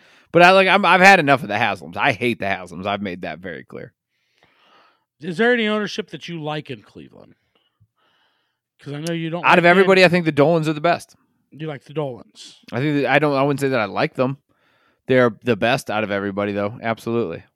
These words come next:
Speaker 2: That's fair. Yeah.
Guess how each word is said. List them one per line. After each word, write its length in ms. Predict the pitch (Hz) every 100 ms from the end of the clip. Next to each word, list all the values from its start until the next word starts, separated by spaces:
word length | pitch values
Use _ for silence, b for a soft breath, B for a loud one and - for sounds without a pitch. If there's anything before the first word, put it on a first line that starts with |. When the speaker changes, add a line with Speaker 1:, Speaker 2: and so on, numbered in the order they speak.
| _ _ _ _ _ _ _ _ _
Speaker 2:
That's 160 | 196 -
fair. 260 | 117 113 - _ _ _ _ _ _ _ _ _ _ _ _ 147
Yeah. 300 | 175 170